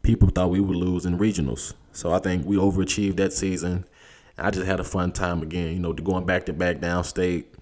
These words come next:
was something that a lot of people don't even experience, if not even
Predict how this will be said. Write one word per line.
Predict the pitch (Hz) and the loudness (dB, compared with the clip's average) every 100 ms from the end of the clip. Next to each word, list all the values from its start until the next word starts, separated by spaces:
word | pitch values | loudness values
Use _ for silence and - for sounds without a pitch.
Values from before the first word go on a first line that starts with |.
| - _ _ _ - - - | -20 _ _ _ -20 -20 -6
was | 78 | 0
something | - 92 - 92 87 82 - | 2 2 0 0 0 -2 -2
that | 80 | -2
a | |
lot | 80 90 90 | 2 2 2
of | |
people | - 98 - | 0 -2 -2
don't | 87 87 | -2 0
even | 85 78 | -2 -4
experience, | - - 92 87 71 69 - - | -4 -2 0 0 -2 -6 -12 -10
if | - 90 | -6 -2
not | 87 87 | 0 0
even | 85 85 82 80 | -2 -2 -2 -2